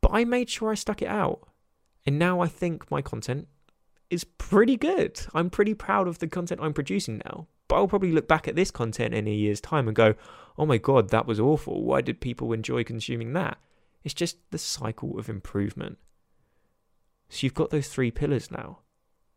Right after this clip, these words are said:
Community, content, consistency.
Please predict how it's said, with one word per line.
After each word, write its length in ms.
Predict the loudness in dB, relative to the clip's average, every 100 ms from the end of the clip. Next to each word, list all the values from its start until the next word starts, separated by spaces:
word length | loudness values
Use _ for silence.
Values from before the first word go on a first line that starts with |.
| _ _ _ _
Community, 680 | -8 -2 0 0 -2 -6 -8 -14 _
content, 580 | -6 -4 -2 -4 -8 -8 -18 _ -14
consistency. 880 | -10 -6 -2 -2 -4 -10 -10 -10 -12